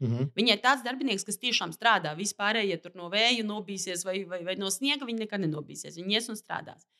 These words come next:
Speaker 1: Mhm.
Speaker 2: Tur ir, uh, cilvēkam ir jāpamēģina, drīzāk jāpamēģina. Jāpamēģina.
Speaker 1: Mhm.
Speaker 2: Sākumā varbūt vispār tikai ar suņiem, pēc tam, uh, ar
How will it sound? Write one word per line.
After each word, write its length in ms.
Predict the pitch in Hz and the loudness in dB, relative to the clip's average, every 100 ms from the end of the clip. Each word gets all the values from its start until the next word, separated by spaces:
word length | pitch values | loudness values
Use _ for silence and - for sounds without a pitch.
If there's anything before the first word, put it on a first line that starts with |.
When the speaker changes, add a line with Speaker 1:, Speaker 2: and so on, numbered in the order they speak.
| - | -8
Speaker 1:
Mhm. 280 | 110 98 113 | -6 -4 -2
Speaker 2:
Tur 180 | 247 254 | 2 4
ir, 120 | 262 104 | 4 2
uh, 200 | - 180 | 2 0
cilvēkam 640 | - 311 302 226 220 208 | 0 2 2 2 0 -4
ir 120 | 208 190 185 - 285 | -4 -6 -12 -6 0
jāpamēģina, 580 | 285 160 160 147 165 | 2 2 -4 -4 -2
drīzāk 300 | 233 285 220 | 0 2 0
jāpamēģina. 640 | 196 175 - 156 - - - _ - | 2 0 -2 -6 -10 -20 -20 _ 2
Jāpamēģina. 600 | 202 208 127 160 156 185 | 4 6 4 0 -2 -8
Speaker 1:
Mhm. 80 | - | -4
Speaker 2:
Sākumā 460 | - 262 233 220 185 | 4 6 6 0 0
varbūt 300 | 190 196 226 | -4 -6 0
vispār 400 | 403 - 392 - | 0 2 0 0
tikai 240 | 294 262 | -6 -4
ar 60 | 240 | -4
suņiem, 420 | - 254 226 196 | -6 -6 -4 -6
pēc 160 | 190 190 | -6 -4
tam, 240 | 196 190 | -4 -4
uh, 260 | 180 175 | -6 -2
ar 60 | 160 | -2